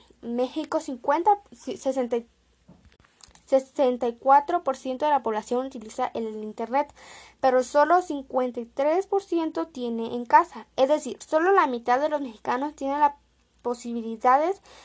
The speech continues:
de acudir en las clases en línea desde su propio hogar. En las zonas urbanas, setenta y cu-, setenta y tres por ciento utilizan Internet,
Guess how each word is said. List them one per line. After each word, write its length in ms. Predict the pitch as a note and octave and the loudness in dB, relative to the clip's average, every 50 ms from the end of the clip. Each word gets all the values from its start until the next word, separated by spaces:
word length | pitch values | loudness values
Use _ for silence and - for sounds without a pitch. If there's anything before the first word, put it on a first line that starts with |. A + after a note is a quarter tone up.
| - _ - | -20 _ 0
de 80 | B3 | 0
acudir 460 | A#3+ A#3+ A#3+ - B3 B3+ B3 B3+ C4+ D4 | 0 0 0 -4 -6 -4 -2 -2 -4 -2
en 100 | D#4 D4 | -2 -2
las 180 | C4+ C4 - | -4 -4 -6
clases 600 | - - B3+ B3+ B3+ C4 C#4 C4+ - D4+ D#4 D#4+ D#4+ | -12 -8 -2 0 2 2 2 0 0 -4 -4 -4 -4
en 300 | - A#3+ A#3+ A#3+ A#3+ B3 | -4 -4 -4 -4 -4 -4
línea 380 | B3+ C4+ C4+ C#4 C#4+ D#4 E4 E4 | -2 -2 -2 -4 -4 -4 -4 -4
desde 240 | C4+ C4+ A3+ A#3+ A#3+ | -4 -4 -4 -4 -6
su 160 | A#3 A#3 G#3 | -8 -10 -10
propio 320 | - A#3 A3+ A3+ - A#3+ | -6 -4 -4 -4 -2 -2
hogar. 280 | A#3 B3+ C#4 C#4+ D4+ C#4+ - _ _ _ - - | 2 4 6 4 4 2 -6 _ _ _ -10 -4
En 100 | B3 C4 | 0 2
las 160 | B3 B3+ - | 2 2 2
zonas 280 | C#4+ D4 E4 F#4 F#4+ | 0 0 2 2 2
urbanas, 600 | E4+ C4+ B3+ A#3+ B3+ B3+ C4+ C#4+ D#4+ D#4+ - - _ _ - - - - _ _ - | 2 0 -2 -2 -2 0 0 0 -2 -2 -6 -20 _ _ -20 -20 -20 -20 _ _ -4
setenta 400 | C#4 C4 C4 B3+ B3+ A#3+ A#3+ A#3 | -2 0 2 0 0 2 0 0
y 60 | A3+ | 0
cu-, 220 | A#3 - - - _ _ _ _ _ _ _ _ | -2 -8 -20 -20 _ _ _ _ _ _ _ _
setenta 360 | - C#4 C4 B3+ B3 B3 A#3+ | -4 -2 0 0 0 0 -2
y 40 | A#3 | -4
tres 400 | A#3+ - C4 C4+ C#4 D#4 F4+ - | -2 2 4 4 4 4 2 0
por 180 | - G#4 G#4 G#4 | 0 0 0 -2
ciento 880 | - - - F4 F4 E4+ E4 E4 E4 D#4+ - - D#4+ D#4+ F4 G#4 - - | -2 -6 -4 -2 -2 -2 -2 -4 -6 -6 -4 -2 0 0 0 0 -2 -4
utilizan 560 | - C#4 B3 - C4 B3+ A#3+ C4 C4 D4+ D4 D4 | -8 -12 -10 -8 -8 -6 -6 -4 -4 -4 -4 -4
Internet, 420 | C#4 B3+ B3+ B3 B3+ C4+ D4 C#4+ | -4 -4 -4 -4 -4 -4 -6 -6